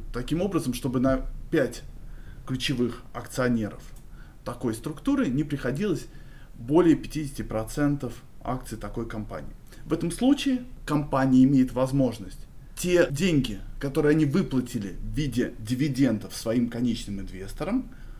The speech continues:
вычесть из подпадающего под налогообложение корпоративного налога на прибыль. Таким образом, структура стала эффективной для инвестиций на рынке недвижимости не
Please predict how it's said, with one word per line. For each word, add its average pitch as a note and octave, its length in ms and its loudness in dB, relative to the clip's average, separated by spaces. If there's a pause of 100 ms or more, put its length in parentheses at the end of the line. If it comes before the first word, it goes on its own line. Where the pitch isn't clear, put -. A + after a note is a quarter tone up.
(300)
вычесть D#3 800 -2 (260)
из C#3 100 0
подпадающего C#3+ 720 2
под B2+ 200 0
налогообложение C#3 1120 4 (260)
корпоративного E3+ 1040 0 (300)
налога C#3 420 4
на C3 120 2
прибыль. - 380 -10 (600)
Таким C3+ 240 -2
образом, D#3 340 2
структура B3 720 2 (360)
стала D#3+ 720 0 (220)
эффективной D#3+ 840 2 (460)
для D3 560 2
инвестиций C#3+ 640 -2
на B2 160 2
рынке C3+ 320 0
недвижимости G3 880 0 (360)
не E3+ 440 2